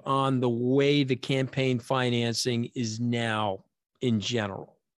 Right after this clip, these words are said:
Okay. And what do I mean by that? So the Citizens United, which was a, uh,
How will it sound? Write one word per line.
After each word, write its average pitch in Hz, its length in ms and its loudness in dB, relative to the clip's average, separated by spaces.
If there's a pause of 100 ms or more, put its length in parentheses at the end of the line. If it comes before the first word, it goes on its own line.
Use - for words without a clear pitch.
Okay. 120 240 -2
And 123 100 0
what 156 80 4
do 175 80 2
I 160 140 2
mean 143 240 0
by 123 160 2
that? 123 420 0
So - 160 -4
the 123 80 4
Citizens 165 720 2
United, 120 720 4
which 117 260 -2
was 117 180 0
a, 107 280 0
uh, 104 200 0